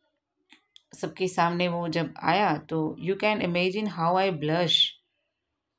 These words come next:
आप इमेजिन कर सकते हैं कि मुझे कितनी शर्म आ रही थी। How I frightened I was, मैं कितना डरा हुआ हो-, था, मैं कैसे जाऊँ, अ, मेरे साथ क्या होगा, ये सब इमेज,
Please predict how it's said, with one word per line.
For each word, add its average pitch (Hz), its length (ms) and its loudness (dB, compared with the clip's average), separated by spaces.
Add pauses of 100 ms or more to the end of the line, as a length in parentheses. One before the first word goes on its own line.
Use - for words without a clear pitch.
(400)
आप 165 160 -2
इमेजिन 202 400 4
कर 226 160 6
सकते 226 400 0
हैं 233 120 2
कि 240 160 2
मुझे 220 240 2
कितनी 220 280 -2
शर्म 190 360 2
आ 202 120 6
रही 190 240 0
थी। 247 240 0
How 170 220 4
I 185 200 2
frightened 180 480 -2
I 185 140 0
was, 185 280 -2
मैं 185 140 -4
कितना 185 240 -4
डरा 165 300 0
हुआ 185 320 0
हो-, 170 400 -4
था, 185 320 -2
मैं 185 220 -4
कैसे 180 320 -4
जाऊँ, 175 460 -2 (640)
अ, 175 60 -4
मेरे 185 200 4
साथ 196 200 2
क्या 190 220 2
होगा, 190 520 2
ये 202 380 0
सब 233 180 -2
इमेज, 202 480 0